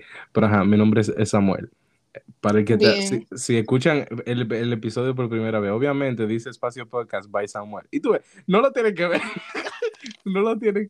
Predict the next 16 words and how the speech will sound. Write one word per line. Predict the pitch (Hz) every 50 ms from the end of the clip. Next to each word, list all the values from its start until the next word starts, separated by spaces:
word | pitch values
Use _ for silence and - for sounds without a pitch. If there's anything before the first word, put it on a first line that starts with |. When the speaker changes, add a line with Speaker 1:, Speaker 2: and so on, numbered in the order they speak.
| _ _ _ _
Speaker 1:
no | - - 196
lo | 202 202 196
tienen | 180 208 196 180 170
que | 139 143
ver | 123 123 117
en | 110 110 104
la | 85
imagen, | 90 113 127 127 123 107 95 98 -
tú | - 170 135
ves. | 101 - _ _ _ _
O | - 117 113
no | 113 117 127
se | 123 139 135
tienen | 131 123 120 113 107
que | - 107
fijar, | - - - - 101 101 - -